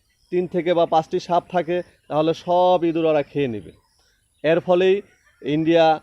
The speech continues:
আপনার বিভিন্ন দেশে ওদেরকে কৃষকের বন্ধু হিসাবে চিনে। ওরা কখনই ওদেরকে এভাবে মারার জন্য মরিয়া হয়ে পড়ে না এবং ওদেরকে নিয়ে এত আলোচনা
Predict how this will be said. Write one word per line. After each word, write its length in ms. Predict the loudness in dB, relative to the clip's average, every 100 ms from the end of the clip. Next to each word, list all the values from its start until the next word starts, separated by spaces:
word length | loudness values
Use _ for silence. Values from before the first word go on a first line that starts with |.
| _ _
আপনার 320 | -10 -4 -2 -2
বিভিন্ন 300 | -2 -2 -2 0
দেশে 300 | -2 -2 -2
ওদেরকে 400 | -2 -2 -4 -4 -4
কৃষকের 420 | -6 -8 -4 -4
বন্ধু 320 | -2 -4 0
হিসাবে 340 | -2 0 -2 -4
চিনে। 280 | -4 -4 -4 -4 _ -10
ওরা 200 | -2 -2 0
কখনই 400 | -2 0 0 2
ওদেরকে 400 | 2 0 -2 -2 -4 -4
এভাবে 380 | -2 0 0 -2 -4 _ _ -8
মারার 320 | -2 2 2
জন্য 180 | 2 0 0 0
মরিয়া 300 | 0 2 2 4
হয়ে 140 | 2
পড়ে 240 | 2 0 0
না 60 | 0 -2
এবং 180 | -2 -2 -4 -4
ওদেরকে 280 | -4 -4 -4
নিয়ে 180 | -2 -2
এত 80 | 0 -2
আলোচনা 340 | -2 -2 -4